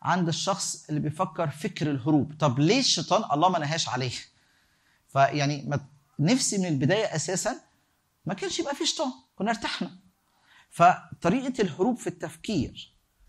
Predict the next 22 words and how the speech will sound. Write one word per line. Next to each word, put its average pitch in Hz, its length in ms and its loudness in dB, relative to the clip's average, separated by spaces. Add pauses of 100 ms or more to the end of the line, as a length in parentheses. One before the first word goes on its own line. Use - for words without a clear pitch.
(540)
مش 175 140 4
غلط 220 280 2
تسأل 165 240 -2
السؤال 127 340 -2
ده، 107 100 -4
ولكن 165 480 -4 (580)
أكيد 180 240 -2
فهمت 170 400 -2
إن 143 120 0
يوجد 160 480 2
لدينا 156 600 0
إحنا 160 460 -6 (300)
سلطان 160 880 0 (500)
ولدينا 147 560 0 (180)
قدرة 143 480 2 (320)
لم 151 240 4
نترك 156 440 -4
هنا 156 340 -2 (480)
من 135 120 2
غير 147 580 -2 (760)
قوة 127 420 2
إلهية. 110 420 -4